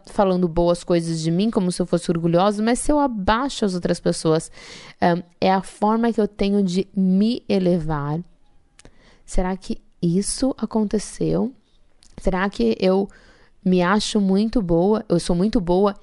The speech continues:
em ver as falhas das outras pessoas, e quando eu vejo as falhas nas outras pessoas, ahn,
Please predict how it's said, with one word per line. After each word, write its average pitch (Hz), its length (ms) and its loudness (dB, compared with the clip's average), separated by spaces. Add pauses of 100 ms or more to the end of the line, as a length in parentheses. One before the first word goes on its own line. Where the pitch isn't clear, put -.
(140)
em 180 60 2
ver 185 160 2
as 175 300 -2 (220)
falhas 202 500 2 (280)
das 180 160 2
outras 175 260 -2
pessoas, 180 480 0
e 170 80 -2
quando 170 220 0
eu 160 80 2
vejo 165 400 0
as - 160 -6
falhas 165 500 0 (240)
nas 175 160 2
outras 175 320 0
pessoas, 175 880 0 (580)
ahn, 190 460 2